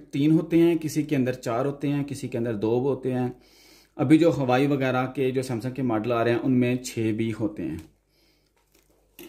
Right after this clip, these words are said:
इसका भी चेक करने का तरीका सेम है कि हमने नेगेटिव को नेगेटिव और पॉजिटिव को पॉजिटिव लगा के देखना है, ये सुई हमारी फुल चलेगी।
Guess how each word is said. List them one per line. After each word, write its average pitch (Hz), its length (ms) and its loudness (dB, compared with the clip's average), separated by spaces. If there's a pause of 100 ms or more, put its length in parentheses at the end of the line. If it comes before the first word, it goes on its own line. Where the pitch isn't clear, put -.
(600)
इसका 175 320 2
भी 185 120 4
चेक 190 180 0
करने 180 220 2
का 180 120 2
तरीका 165 320 2
सेम 156 280 4
है 160 120 8 (840)
कि 156 60 -6
हमने 165 280 2
नेगेटिव 165 360 2
को 185 120 0
नेगेटिव 175 560 0
और 156 140 0
पॉजिटिव 156 360 0
को 180 140 -2
पॉजिटिव 147 320 0
लगा 160 220 4
के 156 100 -2
देखना 151 320 4
है, 156 160 4
ये 143 180 0
सुई 143 220 -2
हमारी 131 320 0
फुल 117 240 -4
चलेगी। 85 400 -6